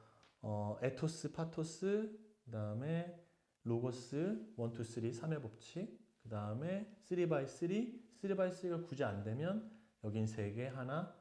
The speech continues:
두 개 하셔도 되고요. 그렇게 해서 크게 세 가지를 말씀드리겠습니다.라고 하면서 할 수 있고요. 음,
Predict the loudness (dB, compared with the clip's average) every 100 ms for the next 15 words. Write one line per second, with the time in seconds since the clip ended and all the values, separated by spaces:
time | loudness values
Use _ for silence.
0 | -12 -6 -2 -2 -4 -6 -6 -8 -12 -12
1 | -12 -12 -14 _ _ _ -12 -10 -6 -4
2 | -2 -4 -8 -6 0 0 2 2 2 2
3 | 0 -2 -2 -4 -4 -6 -10 -4 2 4
4 | 2 -8 -12 -8 -6 -6 -8 -8 -8 -8
5 | -12 -12 -8 -6 -6 -8 -20 -20 -20 -20
6 | _ _ -8 -6 -6 -6 -6